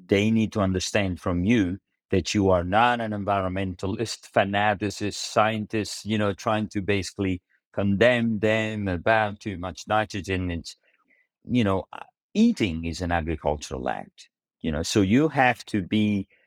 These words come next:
on the side of the farmers in the sense that, "Thank you guys for being here." I mean, it's a really tough life, which job would depend on weather to make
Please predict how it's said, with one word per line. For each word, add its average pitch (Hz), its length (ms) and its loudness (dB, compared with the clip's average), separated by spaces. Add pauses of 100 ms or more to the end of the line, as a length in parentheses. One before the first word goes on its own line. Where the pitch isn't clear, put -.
(380)
on 98 400 2
the 87 100 0
side 120 540 2
of 104 160 0
the 92 100 0
farmers 101 560 0
in 87 120 -4
the 82 80 -6
sense 87 420 -4
that, 82 220 -4 (100)
"Thank 165 300 0
you 110 160 0
guys 87 400 -2
for 92 180 -2
being 120 360 0
here." 202 280 -2
I - 40 -8
mean, 110 180 2
it's 120 160 0
a 123 60 2
really 117 300 0
tough 101 300 0
life, 120 300 0 (500)
which 165 400 2
job 113 520 4
would 110 340 2
depend 117 540 -2
on 90 260 -2
weather 85 540 0
to 80 100 -8
make 85 300 -4